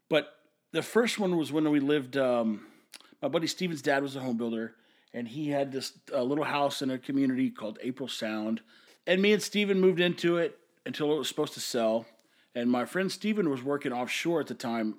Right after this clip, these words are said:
uh, for an oil company. So he would work, like, offshore for two or three weeks and home for a week or two. And I would just hold down the fort while he was gone. And so his dad, who was the home builder, called me and said, "Hey, I got this house if y'all wanna move into it."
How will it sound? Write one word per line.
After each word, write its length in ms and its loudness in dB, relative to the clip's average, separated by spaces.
uh, 200 -6
for 200 -10
an 60 -12
oil 160 0
company. 480 -6
So 160 -4
he 120 2
would 140 4
work, 280 2
like, 160 0
offshore 440 0
for 120 -4
two 220 -2
or 40 0
three 160 -2
weeks 300 2
and 80 -6
home 200 -2
for 140 -2
a 40 0
week 220 -2
or 60 -4
two. 400 -2
And 120 0
I 60 4
would 140 2
just 140 -4
hold 160 -2
down 140 0
the 60 -2
fort 400 -2
while 140 -6
he 80 0
was 120 -6
gone. 400 -4
And 120 -2
so 360 2
his 180 -2
dad, 380 4
who 100 -4
was 140 0
the 80 -2
home 140 4
builder, 180 4
called 280 2
me 100 2
and 60 0
said, 120 -4
"Hey, 200 2
I 80 2
got 160 -4
this 140 -8
house 220 0
if 80 -8
y'all 100 0
wanna 120 2
move 140 2
into 280 -2
it." 160 -8